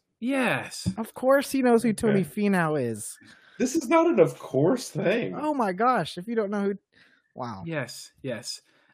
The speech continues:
Speaker 3: All right,
Speaker 1: I have
Speaker 3: what
Speaker 1: not
Speaker 3: about, what about, have you heard of this golfer, Gael Monfils?
Speaker 1: Um, not as familiar with him. I'm,
Speaker 3: Trick
Speaker 1: I'm
Speaker 3: question,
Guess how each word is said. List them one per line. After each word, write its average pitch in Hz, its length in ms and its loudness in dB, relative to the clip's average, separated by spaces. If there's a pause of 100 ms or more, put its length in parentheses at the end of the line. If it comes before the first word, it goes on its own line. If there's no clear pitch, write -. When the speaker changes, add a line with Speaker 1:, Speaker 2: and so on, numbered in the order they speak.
Speaker 3:
All - 60 4
right, 196 80 10
Speaker 1:
I - 20 8
have 214 100 6
Speaker 3:
what 139 60 8
Speaker 1:
not 151 80 10
Speaker 3:
about, 151 320 6
what 147 120 8
about, 151 180 6
have 139 180 4
you 135 60 2
heard 135 100 4
of 110 100 0
this 139 160 0
golfer, 165 400 -2
Gael 123 380 6
Monfils? 127 680 -6 (1400)
Speaker 1:
Um, 202 560 -4
not 175 240 2
as 202 100 -8
familiar 151 320 -6
with 131 120 -10
him. 143 200 -6 (340)
I'm, 156 140 2
Speaker 3:
Trick 185 180 -2
Speaker 1:
I'm 165 60 0
Speaker 3:
question, 143 560 2